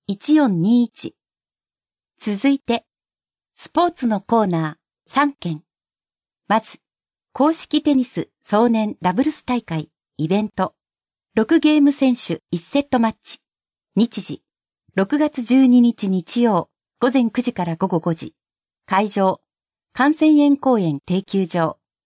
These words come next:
西早稲田三の五。対象、区内在住在勤で五十歳以上の方、男性ペア、女性ペア各十四組。費用、一組三千円、保険別。持ち物、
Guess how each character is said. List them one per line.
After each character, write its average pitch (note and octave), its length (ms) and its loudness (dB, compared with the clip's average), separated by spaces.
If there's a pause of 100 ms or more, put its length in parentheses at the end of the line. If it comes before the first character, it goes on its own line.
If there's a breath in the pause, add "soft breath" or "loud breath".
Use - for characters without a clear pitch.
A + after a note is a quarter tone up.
(120)
西 F#3+ 300 0
早 C4+ 100 -2
稲 B3 160 -4
田 E3+ 180 -4 (100)
三 G#3+ 340 -2
の G#3 120 -2
五。 - 220 -2 (460)
対 G3 180 0
象、 G3 380 -2 (480)
区 D#4+ 100 0
内 D4+ 200 4
在 G3 220 -2
住 G3 240 -2
在 G3 220 0
勤 G3 240 -4
で F#3 220 -4 (240)
五 F3+ 100 0
十 A#3+ 140 -4
歳 C#4+ 280 0
以 C4 40 -2
上 B3+ 180 0
の F3 140 -2
方、 D#3+ 320 -10 (400)
男 A#3+ 180 0
性 B3+ 220 2
ペ G#3+ 240 -2
ア、 E3 140 -6 (100)
女 F3+ 100 -6
性 C#4 240 0
ペ A#3+ 220 0
ア - 200 -4
各 F3 280 -6
十 G#3 200 -2
四 A#3 220 2
組。 - 320 -6 (580)
費 A3 140 -2
用、 D#3+ 260 0 (520)
一 D#4+ 200 -2
組 F3+ 220 0
三 F#3 260 -4
千 G#3+ 260 -2
円、 F3+ 200 -4 (400)
保 - 140 -6
険 G#3 280 -2
別。 E3+ 380 -6 (720)
持 F#3+ 100 0
ち C#4 140 -2
物、 G#3 340 0